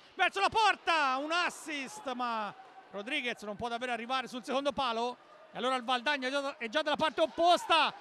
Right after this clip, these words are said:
in area bloccata, poi va Gimenez a sbattere contro la porta di Giovanni Menichetti.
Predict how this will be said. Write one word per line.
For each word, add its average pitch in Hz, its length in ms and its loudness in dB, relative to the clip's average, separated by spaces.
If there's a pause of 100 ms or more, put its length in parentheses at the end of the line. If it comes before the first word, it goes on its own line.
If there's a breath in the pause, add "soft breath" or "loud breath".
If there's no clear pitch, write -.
(120)
in 277 160 -4
area 349 260 8
bloccata, 370 600 4
poi 320 300 6 (440)
va 339 260 8
Gimenez 294 760 0 (800)
a 233 640 0 (200)
sbattere 247 800 -2
contro 233 1000 0 (600)
la 262 200 2
porta 302 540 4
di 311 220 -2
Giovanni 285 420 2
Menichetti. 196 800 -4